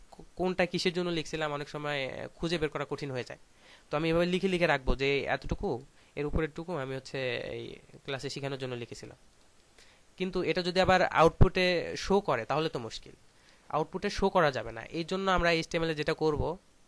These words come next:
এই যে একটা চিহ্ন, প্রথমে left angle bracket open করব,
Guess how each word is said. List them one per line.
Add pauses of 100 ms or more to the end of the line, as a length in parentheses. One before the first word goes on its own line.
(2750)
এই
যে
একটা
চিহ্ন, (1400)
প্রথমে
left
angle
bracket (300)
open
করব,